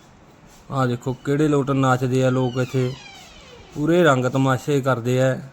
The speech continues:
ਦੇਖੋ ਮਾਹੌਲ, ਇਹ ਹੁਣ ਤਾਂ ਬਾਈ ਇੱਥੇ ਗਾਣੇ ਲੱਗੇ ਹੋਏ ਆ, ਟਰੈਕਟਰਾਂ ਦੇ ਡੈਕ ਚੱਲਦੇ ਆ ਵੱਡੇ,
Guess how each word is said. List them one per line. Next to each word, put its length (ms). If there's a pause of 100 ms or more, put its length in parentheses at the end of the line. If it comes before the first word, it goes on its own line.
(200)
ਦੇਖੋ 320
ਮਾਹੌਲ, 420 (1300)
ਇਹ 160
ਹੁਣ 180
ਤਾਂ 140
ਬਾਈ 220
ਇੱਥੇ 220
ਗਾਣੇ 320
ਲੱਗੇ 240
ਹੋਏ 180
ਆ, 100
ਟਰੈਕਟਰਾਂ 480
ਦੇ 120
ਡੈਕ 280
ਚੱਲਦੇ 320
ਆ 80
ਵੱਡੇ, 380